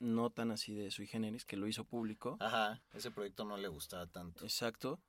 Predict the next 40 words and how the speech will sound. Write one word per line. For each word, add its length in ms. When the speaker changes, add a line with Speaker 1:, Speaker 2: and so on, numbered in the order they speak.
Speaker 1:
pero 200
sí 220
también 460
sí 240
se 120
empapó 480
de, 460
de 220
muchas 360
cosas 360
de 240
esa 280
época, 460
Speaker 2:
De 60
Speaker 1:
de 80
Speaker 2:
Luis 160
Speaker 1:
ver 80
Speaker 2:
Alberto 380
Speaker 1:
videos. 180
Speaker 2:
Spinetta, 480
Speaker 1:
Claro, 380
Speaker 2:
por 80
Speaker 1:
de 80
ese, 160
Speaker 2:
supuesto. 400
Speaker 1:
sí, 200
es 140
de 100
los 160
más, 300
este, 240
también 400
antiguos, 460
por 180
decir. 180
Speaker 2:
Ajá, 240
de 80
Pescado 480
Rabioso, 640
digamos. 600